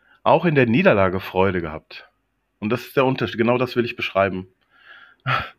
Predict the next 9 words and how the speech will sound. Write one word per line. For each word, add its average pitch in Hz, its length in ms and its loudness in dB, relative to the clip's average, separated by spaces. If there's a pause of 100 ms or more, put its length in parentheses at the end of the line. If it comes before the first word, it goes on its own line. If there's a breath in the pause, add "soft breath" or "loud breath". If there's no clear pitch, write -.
(760 loud breath)
Ähm, 110 520 2
ich - 80 -6
habe 156 100 -2
keinen 196 200 2
Spaß - 260 2
gehabt, 98 220 -2
ich - 80 -10
war 120 120 -2
traurig. 143 680 0